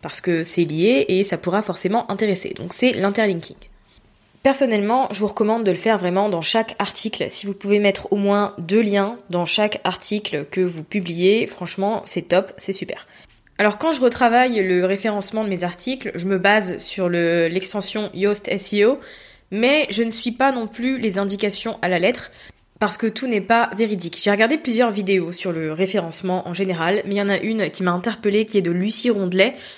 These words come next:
que je vous mettrai dans les notes de l'épisode, et elle fait un petit comparatif. Donc ces articles, certains de ces articles sont bien classés sur Google, et pourtant,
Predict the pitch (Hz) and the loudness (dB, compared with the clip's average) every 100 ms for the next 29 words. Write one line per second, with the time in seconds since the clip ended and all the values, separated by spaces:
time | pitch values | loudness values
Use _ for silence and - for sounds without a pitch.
0 | - 208 190 208 208 233 196 185 185 214 | -8 -4 0 0 0 0 0 2 2 0
1 | 220 - 180 185 185 175 220 233 190 180 | -2 -2 0 0 0 2 4 4 2 0
2 | 180 214 180 170 - 196 220 214 175 - | 0 0 0 -2 -4 -4 0 2 2 -2
3 | 254 - - - - 175 233 214 208 233 | -8 -12 -20 -18 -10 -2 0 0 0 -4
4 | - 185 - 214 240 226 208 190 185 208 | -2 -2 -2 -2 -2 0 0 -2 -2 -6
5 | - - 165 160 208 208 180 208 202 170 | -6 -6 -4 0 0 2 0 0 -2 -4
6 | 165 165 202 254 - - - - 220 190 | -4 2 2 2 -6 -20 -6 -4 -2 -2
7 | - 226 254 254 | 0 2 2 -2